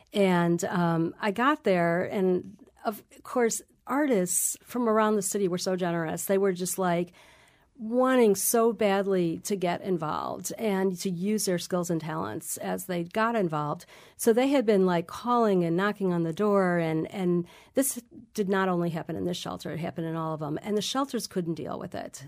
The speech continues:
They didn't have the infrastructure to start organizing cultural activities. So most of the shelters just said, "We can't do it."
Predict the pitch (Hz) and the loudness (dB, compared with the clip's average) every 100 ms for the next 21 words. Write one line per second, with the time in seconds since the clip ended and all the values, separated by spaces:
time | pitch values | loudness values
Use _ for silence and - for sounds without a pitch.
0 | - 202 226 233 233 185 196 185 175 175 | -2 0 2 0 -2 -4 -4 -2 -4 -6
1 | 156 170 - 156 - 165 151 147 151 - | -6 -6 -4 -6 -6 -6 -4 -6 -10 -20
2 | - - _ - 190 175 - - 165 165 | -20 -20 _ -4 2 2 0 0 2 0
3 | - - 190 185 160 156 160 147 151 - | -4 0 2 2 0 0 -2 -4 -8 -6
4 | - - - - 69 - - - - - | -8 -8 -8 -10 -8 -10 -8 -8 -8 -10
5 | - - - - 254 233 247 294 - 254 | -20 -20 -4 2 4 4 4 2 2 0
6 | - 208 190 190 180 - 175 - 175 160 | 0 -2 0 -2 -4 -6 -6 -2 -2 -2
7 | 170 170 147 - 175 170 - - - | -6 -6 -8 -6 -4 -2 -4 -6 -10